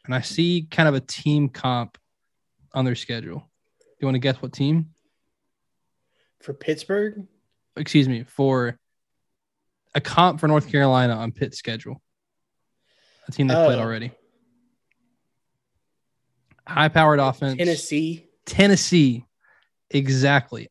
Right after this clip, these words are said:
Speaker 1: That's how I expect this game to go. So I expect Carolina to be very much in this game. It's just that Carolina's defense,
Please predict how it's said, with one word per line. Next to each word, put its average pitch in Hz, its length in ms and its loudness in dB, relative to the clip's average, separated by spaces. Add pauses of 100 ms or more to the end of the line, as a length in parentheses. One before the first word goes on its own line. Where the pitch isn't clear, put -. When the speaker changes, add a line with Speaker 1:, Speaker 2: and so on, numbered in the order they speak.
(100)
Speaker 1:
That's 165 360 4
how 196 80 4
I 180 100 4
expect 160 280 0
this 131 120 -2
game 123 220 -2
to - 40 -10
go. 117 240 -14 (680)
So 156 140 2
I 143 100 2
expect 156 240 -4
Carolina 160 320 4
to 135 60 -2
be 127 260 -2 (120)
very 143 420 2
much 170 220 0
in 151 80 4
this 139 140 2
game. 123 380 -4 (840)
It's 156 160 -4
just 160 320 0
that - 220 -2
Carolina's 180 460 4
defense, 143 680 -2